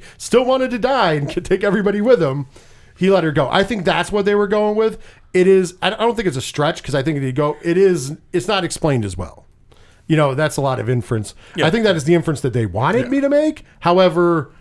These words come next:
Speaker 1: they could have done a better job of explaining that out.
Speaker 3: Yeah. And then the whole end, like, the dessert course, like, and the moments leading up to that, like, the movie was well paced, but that very end, it just seemed, like, really, like, "All right, we gotta, we gotta finish this off really quick."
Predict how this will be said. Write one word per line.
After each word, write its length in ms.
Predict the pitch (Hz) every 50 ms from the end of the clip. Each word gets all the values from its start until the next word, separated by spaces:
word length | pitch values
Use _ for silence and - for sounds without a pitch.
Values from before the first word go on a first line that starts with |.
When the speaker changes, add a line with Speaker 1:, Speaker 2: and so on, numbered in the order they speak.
| - -
Speaker 1:
they 100 | - 175
could 120 | - 190 175
have 80 | 165
done 140 | 151 160 143
a 40 | 135
better 200 | 127 139 131 123
job 260 | - 139 135 131 117
of 100 | 120 104
explaining 400 | 113 - - - 127 113 107 101
that 160 | 98 95 92 90
out. 160 | 82 78 -
Speaker 3:
Yeah. 100 | - - - - - -
And 120 | 143 147
then 100 | 160 160 156
the 100 | 156 143
whole 380 | 147 156 151 143 143 139 - -
end, 360 | 127 123 123 123 123 120 113 107
like, 180 | 107 101 90
the 80 | 110 110
dessert 400 | 110 113 110 107 120 120 123 123
course, 480 | - - 120 110 110 104 95 - - - - - - - - - - - -
like, 160 | - 117 113 - - 87 - -
and 120 | - 120 110
the 120 | 113 110
moments 380 | 104 107 113 117 117 113 - -
leading 200 | 117 110 104 107
up 100 | 110 101
to 60 | - 104
that, 220 | 101 98 101 - - - - - - - - - - - - - - - - -
like, 120 | 123 117
the 180 | 110 143 147 113 131 131 123 127
movie 200 | 151 185 190 190
was 160 | 165 135 120
well 240 | 110 107 120 123 117
paced, 420 | - - 127 120 127 131 - -
but 200 | - 104 - -
that 160 | - 107 98
very 340 | 98 101 131 135 131 131 113
end, 200 | 107 107 113 120
it 120 | 117 101 95
just 180 | 107 104 -
seemed, 160 | - 120 110
like, 140 | 101 101 95 -
really, 420 | 95 90 98 104 104 101 101 98
like, 260 | 92 85 85 80 - _ - - - _ - - - -
"All 60 | 151
right, 100 | 135 123
we 80 | 131
gotta, 220 | 120 123 127 123 120
we 100 | 139 131
gotta 160 | 123 117 107
finish 200 | - 120 104 -
this 120 | - 92 -
off 160 | 95 90 -
really 140 | - 87 80
quick." 280 | - - - - -